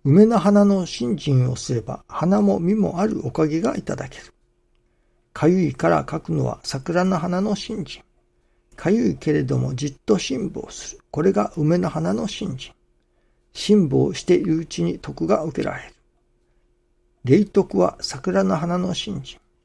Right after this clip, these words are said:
神徳は梅の花の信心。梅の花の信心をせよと。信心、辛抱ということでしょうけれども。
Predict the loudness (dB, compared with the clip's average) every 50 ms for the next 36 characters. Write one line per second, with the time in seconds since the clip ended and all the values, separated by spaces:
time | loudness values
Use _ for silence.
0 | _ _ _ _ _ _ _ _ -10 -6 -4 -2 -2 -2 -4 -8 -10 -10 -10 -8
1 | -8 -8 -8 -6 _ 0 0 2 2 2 0 0 -2 -2 -4 -4 -4 -4 -6 -6
2 | -8 -10 -10 -12 -12 -16 -20 -20 -20 _ _ _ _ _ _ _ _ _ _ _
3 | _ _ _ _ _ _ _ _ _ _ _ _ _ _ _ _ _ _ _ _
4 | _ _ _ _ _ _ _ _ _ _ _ _ _ _ _ _ _ _ _ _
5 | _ _ _ _ _ _ _ _ _ _ _ _ _ _ -20 -20 -20 -20 -20 -20
6 | _ -20 -20 -20 -20 -20 _ _ _ _ _ _ _ _ _ _ _ _ _ -8
7 | 0 2 6 6 8 8 6 6 4 2 0 -2 -4 -2 0 2 2 4 4 2
8 | 2 0 -2 -4 -10 -10 -8 -6 -4 -4 -4 -4 -4 -6 -10 -14 -14 -16 _ _
9 | _ _ _ _ _ _ -6 -6 -6 -6 -8 -10 -8 -6 -4 -4 -4 -6 -10 -16
10 | -18 -20 _ _ _ _ _ _ _ _ _ _ _ _ _ _ _ -8 -2 2
11 | 4 4 4 4 2 0 -4 -4 -4 -4 -8 -10 -8 -4 -2 -2 -2 -2 -2 -4
12 | -8 -10 -16 -18 _ _ _ _ 0 2 4 6 6 4 4 2 0 -2 -2 0
13 | 0 0 0 -2 -4 -4 -6 -6 -8 -10 -12 -12 -12 -14 -16 -16 -16